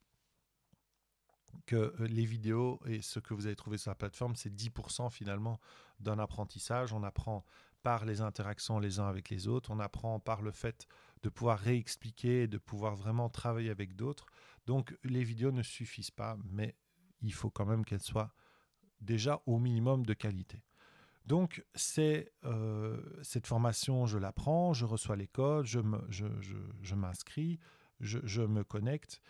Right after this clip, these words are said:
et je vais voir la première vidéo, vidéo d'introduction. Et là, on a évidemment, je suis très content que tu fasses partie, euh, de, de, des étudiants de cette formation, euh, je te remercie, blablabla,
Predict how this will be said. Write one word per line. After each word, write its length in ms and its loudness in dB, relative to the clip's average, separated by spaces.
et 120 0
je 100 0
vais 160 -2
voir 160 -2
la 100 -6
première 340 -4
vidéo, 320 -2
vidéo 300 0
d'introduction. 680 -2
Et 100 -2
là, 140 2
on 180 4
a 120 2
évidemment, 540 0
je 160 -4
suis 180 -4
très 220 -4
content 480 -2
que 80 4
tu 180 2
fasses 240 0
partie, 640 -4
euh, 300 -2
de, 320 -4
de, 320 -4
des 200 0
étudiants 400 -2
de 80 -4
cette 240 -8
formation, 720 -2
euh, 220 0
je 120 0
te 160 -4
remercie, 580 -4
blablabla, 460 -4